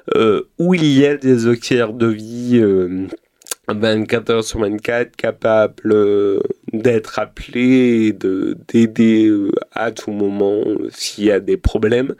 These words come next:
Donc c'est vrai que ça apporte une sécurité, puisque le logement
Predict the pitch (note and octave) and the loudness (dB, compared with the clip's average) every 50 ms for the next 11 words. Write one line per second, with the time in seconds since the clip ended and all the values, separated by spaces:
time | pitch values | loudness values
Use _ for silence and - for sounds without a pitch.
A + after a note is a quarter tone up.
0 | - - - _ _ _ - A2+ A2 G#2+ - - A2+ A#2+ B2+ C3+ - - A#2 G#2 | -14 -20 -20 _ _ _ 0 0 0 2 2 0 0 0 0 -2 -4 -8 -8 -8
1 | - - C3+ D3 C#3+ C#3+ - - C#3 C3+ C3 - - C3 A2+ - - C3 C3 C3 | -4 -2 0 -2 -2 -2 -2 -2 -2 -2 -2 0 -2 -2 -2 0 2 4 4 4
2 | A#2 A#2 A#2 A#2 - D3+ D3 D#3 - - - - D#3 D#3+ D3+ - - - - - | 4 0 -2 -2 -2 -2 -2 -2 -4 -10 -10 -4 -4 -2 -2 -2 -6 -8 -8 -4
3 | - E3+ E3+ F3 F#3 - - - - - - - - - - - - A2+ B2+ B2+ | 0 2 2 2 2 0 -4 -16 -16 -14 -16 -16 -16 -16 -12 -2 2 4 4 6
4 | B2+ B2+ B2+ C#3+ C#3 C#3 C#3+ C3+ C3+ B2+ B2+ B2 B2+ C3+ C#3 D3 D3 - | 6 4 4 2 2 2 2 4 4 2 2 2 2 2 2 2 0 0